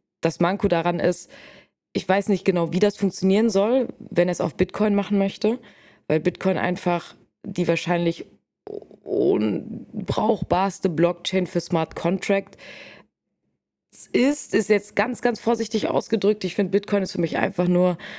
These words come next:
ähm, virtuelles Gold, was man halten kann und was auch seinen Zweck erfüllt. Aber wenn's wirklich um Decentralized Applications geht,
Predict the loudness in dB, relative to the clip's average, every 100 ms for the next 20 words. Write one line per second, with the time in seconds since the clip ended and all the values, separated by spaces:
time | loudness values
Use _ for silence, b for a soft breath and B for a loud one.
0 | B B -2 0 0 0 0 0 -2 -6
1 | -10 -12 -12 -10 -2 0 2 2 2 0
2 | 0 2 4 2 0 0 0 2 2 2
3 | -2 0 0 2 2 0 0 0 -2 -2
4 | 0 -2 -2 -2 0 0 2 2 2 2
5 | 2 0 -4 -2 0 0 0 0 B B
6 | B -6 0 -2 2 2 2 -2 -2 0
7 | 2 0 0 -2 2 2 2